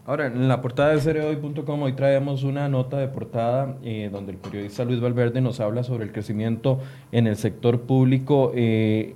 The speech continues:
en cuanto a la deuda. Y nos habla de que el sector público no financiero, eh, aumentó en un quince por ciento en el dos mil dieciocho, el doble de lo que había, eh, crecido la deuda en dos mil diecisiete.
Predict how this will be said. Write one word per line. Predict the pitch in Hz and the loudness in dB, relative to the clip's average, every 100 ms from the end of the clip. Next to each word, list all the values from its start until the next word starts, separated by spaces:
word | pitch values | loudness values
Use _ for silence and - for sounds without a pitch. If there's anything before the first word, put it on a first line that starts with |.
| - | -4
en | 117 113 | 0 0
cuanto | 104 - 110 110 120 - | 0 4 4 4 0 2
a | 110 110 | 4 6
la | 107 | 8
deuda. | 143 170 135 101 - - - - | 8 8 4 -2 -4 -18 -18 -2
Y | 123 | 2
nos | 120 110 | 2 6
habla | 120 127 139 | 6 8 8
de | 143 139 135 | 6 4 2
que | 151 156 120 | 2 2 0
el | 107 | -2
sector | 117 - 123 | -2 -2 -2
público | 143 151 135 113 | 2 2 2 2
no | 113 | 2
financiero, | 131 131 131 127 151 139 147 147 | 4 6 6 6 6 8 8 4
eh, | 113 110 107 117 | 2 2 2 0
aumentó | 101 104 101 95 117 | -2 -4 -4 0 2
en | |
un | 123 120 | 2 4
quince | 135 135 135 | 4 4 4
por | 131 107 | 0 -2
ciento | - 123 131 131 143 - - - - | 2 4 4 2 -2 -4 -16 -12 0
en | 110 | 4
el | 113 | 4
dos | 107 110 | 4 4
mil | 117 | 4
dieciocho, | 117 127 143 139 143 117 | 4 4 4 4 2 2
el | 113 | 2
doble | 113 123 135 143 | 4 6 6 6
de | |
lo | 120 104 | 4 2
que | 101 | 0
había, | 101 110 120 123 - | 2 4 6 6 4
eh, | 113 107 101 | 2 0 0
crecido | 113 110 - 131 131 | 0 0 6 8 10
la | 131 104 | 8 6
deuda | 113 117 120 - | 6 4 2 4
en | 120 | 2
dos | 104 | 4
mil | 107 117 | 2 4
diecisiete. | 127 117 107 143 156 156 | 4 4 4 6 6 6